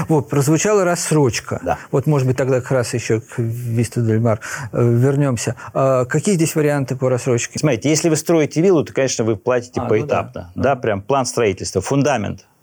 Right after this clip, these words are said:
Speaker 2: десять процентов, крыша двадцать процентов, стены тридцать процентов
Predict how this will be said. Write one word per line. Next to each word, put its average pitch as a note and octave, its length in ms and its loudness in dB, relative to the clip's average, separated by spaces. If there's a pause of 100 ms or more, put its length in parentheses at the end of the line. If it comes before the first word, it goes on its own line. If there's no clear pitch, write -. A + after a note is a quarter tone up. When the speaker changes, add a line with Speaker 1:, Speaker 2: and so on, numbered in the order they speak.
(260)
Speaker 2:
десять A#2 300 -2
процентов, F#2 520 -4 (260)
крыша G2 520 -4 (120)
двадцать B2 400 -2
процентов, F#2 480 -4 (160)
стены A2+ 500 -4 (160)
тридцать A#2+ 360 -2
процентов F#2+ 500 -2